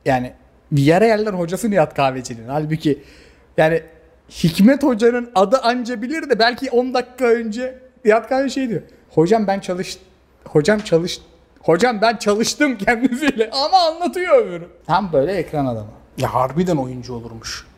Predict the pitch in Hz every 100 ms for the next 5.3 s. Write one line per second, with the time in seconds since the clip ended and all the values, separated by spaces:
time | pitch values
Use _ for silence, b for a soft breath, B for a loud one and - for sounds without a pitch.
0 | _ _ _ - 117 123 123 127 127 135
1 | 135 131 127 135 120 127 131 127 127 127
2 | 127 170 123 120 113 113 - 113 107 _
3 | _ _ _ - - 370 370 370 381 294
4 | 247 254 254 240 226 214 202 185 185 -
5 | - -